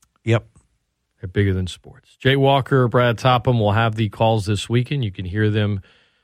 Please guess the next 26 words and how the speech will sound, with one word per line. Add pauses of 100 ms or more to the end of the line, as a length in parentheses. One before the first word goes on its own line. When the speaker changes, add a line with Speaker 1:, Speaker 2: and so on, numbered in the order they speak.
(160)
Speaker 2:
on
News
Talk
ninety-six
five
K
P
E
L,
powered
by (420)
Learfield
on
the
Raging
Cajun
Sports
Network,
beginning
with,
uh,
seven
o'clock (440)
Friday
night
against